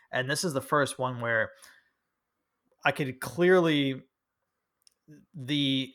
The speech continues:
the acting and the emotion itself, um, just jumped through the screen at me,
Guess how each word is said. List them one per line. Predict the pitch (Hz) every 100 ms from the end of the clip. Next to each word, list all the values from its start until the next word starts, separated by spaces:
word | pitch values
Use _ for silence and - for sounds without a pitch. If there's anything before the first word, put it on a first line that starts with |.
| _
the | 131 143 -
acting | 160 185 - 110 98 98 101 _ _ _ _ -
and | 143
the | 131
emotion | 123 135 156 - 139
itself, | 107 - 127 113 - - _ _ -
um, | 127 113 107 107 - _ -
just | 147 - -
jumped | 151 156 -
through | 151 127
the |
screen | 123 - 131 110
at | 107
me, | 117 120